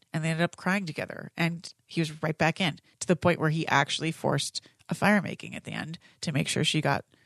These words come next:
a chance to be in the final three with him. So she really had a ton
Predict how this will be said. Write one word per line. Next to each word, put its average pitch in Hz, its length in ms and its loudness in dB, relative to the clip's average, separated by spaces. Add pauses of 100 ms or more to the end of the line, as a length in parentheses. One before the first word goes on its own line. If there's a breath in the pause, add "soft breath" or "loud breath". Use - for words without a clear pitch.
(160)
a 165 40 0
chance 147 340 -2
to 165 140 -6
be 147 140 -6
in 151 120 -4
the 165 60 -6
final 170 240 -2
three 190 180 -2
with 147 100 -4
him. - 200 -6 (200 soft breath)
So 185 340 8 (300 loud breath)
she - 220 2
really 220 500 8
had 160 160 4
a - 80 -2
ton - 600 4